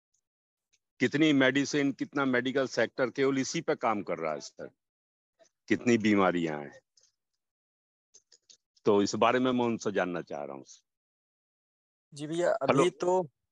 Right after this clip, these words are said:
Speaker 2: हाँ, अभी भैया ऐसा हुआ है कि पिछ-, पहले तो मैं जब सामान produce हो जाता था उसको मंडी लेकर जाते थे, लेकिन अभी तो मैं ऐसा जब तक जैसे प्रस्ताव आया है तो ध्यान इसमें गया कि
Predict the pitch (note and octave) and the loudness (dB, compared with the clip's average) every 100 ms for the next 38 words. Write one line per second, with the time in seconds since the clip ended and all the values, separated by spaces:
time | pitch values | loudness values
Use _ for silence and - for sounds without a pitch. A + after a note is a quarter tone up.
0 | _ _ - B2+ B2+ - C3+ B2+ D3+ E3 | _ _ -10 -4 -4 -4 -8 -6 -4 -2
1 | C3 C#3+ C#3+ C3 B2+ D3+ C3+ C3 C3+ B2+ | 0 0 2 0 0 0 0 -2 -4 -6
2 | C3+ - C#3 C#3 - C3 A#2 - - C3 | -8 -10 -8 -8 -10 -14 -14 -16 -4 -2
3 | C3+ C3+ C#3+ C#3+ C3+ C3+ C3+ C3+ _ _ | 0 0 -2 0 -2 -4 -4 -8 _ _
4 | _ _ _ _ _ - B2+ B2+ C3 C3+ | _ _ _ _ _ -20 -4 -4 -2 -2
5 | B2+ B2 B2+ C#3 C3 C3 C#3 C#3 C3+ C3 | 0 0 -2 -2 -4 -6 -4 -2 -2 0
6 | C3+ C#3+ C#3 B2+ D3 C3 C3 C#3+ B2+ A#2+ | 0 0 -2 -4 -6 -4 -4 -4 -2 -4
7 | A#2 A2 A#2 - A#2+ B2 C#3+ C3+ B2 D3 | -4 -6 -8 -6 -4 -4 -4 -4 -4 -6
8 | - D3+ C#3+ C#3+ C#3+ C3 _ _ _ _ | -2 -2 -2 -4 -4 -8 _ _ _ _
9 | _ C3 C3 D3 C#3 C#3 C3 - C3+ B2+ | _ -4 0 2 2 2 -2 -6 -6 -2
10 | B2+ A#2+ - B2 - C3+ C3 B2+ A#2+ B2+ | -2 -2 -4 -4 0 2 2 0 -4 -8
11 | - C3 A#2+ - - C3 A#2+ B2 C#3 C3 | -8 -8 -10 -14 -20 -16 -4 -2 -2 -6
12 | C3+ C3 C3+ C3+ C3+ C3 C3 | -6 -2 -2 -2 -6 -6 -8